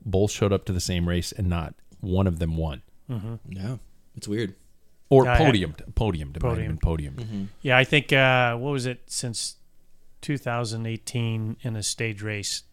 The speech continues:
Speaker 1: Yeah.
Speaker 2: that they didn't, I think that's what it was, I can't remember, is that neith-, that Wout had not won at least one stage in the stage race.
Speaker 1: Wout was
Speaker 3: Yeah.
Speaker 1: clearly sick. You could tell.
Speaker 2: Yeah.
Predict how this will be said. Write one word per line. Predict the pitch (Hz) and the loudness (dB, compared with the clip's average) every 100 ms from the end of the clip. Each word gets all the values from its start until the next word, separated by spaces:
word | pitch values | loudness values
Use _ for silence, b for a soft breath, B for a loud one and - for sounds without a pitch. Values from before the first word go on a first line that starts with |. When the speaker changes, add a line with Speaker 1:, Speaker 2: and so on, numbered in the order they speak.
| - - | -16 -2
Speaker 1:
Yeah. | 98 90 | 0 0
Speaker 2:
that | 107 - _ _ _ _ | -2 -10 _ _ _ _
they | 127 107 | -10 -8
didn't, | 104 98 98 - - - | -8 -8 -12 -14 -18 -16
I | 104 | -12
think | 127 - | -12 -12
that's | 95 - | -12 -12
what | 95 | -12
it | 87 | -12
was, | 90 90 | -12 -12
I | 107 | -12
can't | 113 110 | -12 -10
remember, | 101 98 98 | -10 -10 -12
is | 98 - | -12 -12
that | 120 107 147 | -10 -10 -12
neith-, | 156 123 123 - | -6 -2 -2 -4
that | 135 110 117 110 - - - - | -12 -4 -2 -2 -8 -20 -18 -2
Wout | 120 127 123 - | 2 2 0 -8
had | - 123 | -8 -6
not | 110 117 | -6 -6
won | 120 110 | -6 -6
at | 107 - | -8 -10
least | 113 - | -10 -10
one | 110 | -12
stage | - - 101 90 - - - - - - - - | -12 -12 -12 -12 -16 -18 -20 -20 -20 -20 -20 -14
in | 107 | -12
the | 92 | -10
stage | - 101 90 | -10 -10 -2
race. | 113 | 0
Speaker 1:
Wout | 156 | 2
was | 160 104 | 0 -2
Speaker 3:
Yeah. | 104 | -2
Speaker 1:
clearly | 98 127 120 101 | 2 4 6 6
sick. | 87 - - - - - - - | 4 0 0 -2 -6 -12 -18 -4
You | 107 | -2
could | - 85 | 0 2
tell. | - | 6
Speaker 2:
Yeah. | 156 151 | 6 6